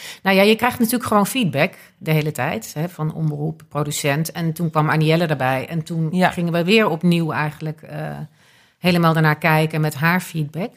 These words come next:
Speaker 1: Dan verandert er ook weer een hele hoop. Ehm,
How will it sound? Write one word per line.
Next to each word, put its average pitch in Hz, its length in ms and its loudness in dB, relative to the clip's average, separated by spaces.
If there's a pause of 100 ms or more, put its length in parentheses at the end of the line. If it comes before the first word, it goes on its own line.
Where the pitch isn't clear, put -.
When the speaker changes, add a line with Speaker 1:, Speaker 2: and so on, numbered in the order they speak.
(160)
Speaker 1:
Dan 165 120 -6
verandert 147 380 -2
er 139 80 0
ook 135 140 -2
weer 151 160 -2
een 151 60 0
hele 147 280 2
hoop. - 380 -6 (680)
Ehm, 156 840 2